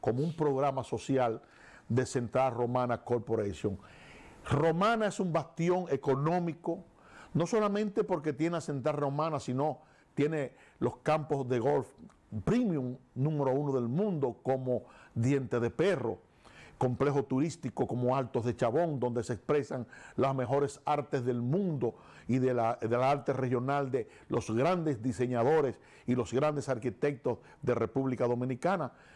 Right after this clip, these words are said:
pero también tenemos el Hotel Casa de Campo, con sus hoteles y sus villas,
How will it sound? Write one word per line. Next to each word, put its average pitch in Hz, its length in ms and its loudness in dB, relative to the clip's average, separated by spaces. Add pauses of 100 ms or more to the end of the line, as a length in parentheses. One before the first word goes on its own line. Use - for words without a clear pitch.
(120)
pero 113 160 2
también 113 360 0
tenemos 131 460 0
el 117 60 0
Hotel 123 320 -2
Casa 120 260 -2
de 107 140 0
Campo, 135 500 -2 (720)
con 117 220 0
sus - 480 -4
hoteles 135 680 0
y 113 60 -8
sus - 260 -6
villas, 120 380 0